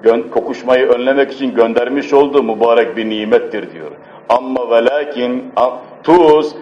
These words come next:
etin kokmasını önler. Eyvallah. Ama tuz da koktuysa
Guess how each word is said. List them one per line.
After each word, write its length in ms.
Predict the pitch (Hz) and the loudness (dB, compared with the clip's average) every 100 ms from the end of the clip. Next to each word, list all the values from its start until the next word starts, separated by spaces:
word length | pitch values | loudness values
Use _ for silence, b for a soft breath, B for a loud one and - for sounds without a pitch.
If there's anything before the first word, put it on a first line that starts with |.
| B | B
etin 280 | 117 113 139 | -2 0 -2
kokmasını 720 | - 123 123 127 113 131 135 | -2 -4 -2 -2 0 -2 -2
önler. 400 | 123 113 113 101 - | 0 0 2 2 0
Eyvallah. 680 | 110 117 101 98 90 85 76 B B B | -2 -2 0 -2 -2 -6 -6 B B B
Ama 480 | 143 147 139 117 - | -2 -2 -4 -6 -4
tuz 280 | 202 160 117 | -4 -4 -4
da 60 | |
koktuysa 920 | - - - - 147 - 160 180 170 | -4 -4 -4 0 0 2 4 4 0